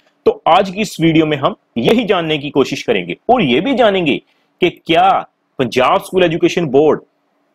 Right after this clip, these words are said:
जो लगातार ही सीबीएसई को फॉलो करता है,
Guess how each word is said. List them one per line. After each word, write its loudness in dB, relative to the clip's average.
जो 2
लगातार 0
ही -4
सीबीएसई -2
को -2
फॉलो 2
करता -2
है, -2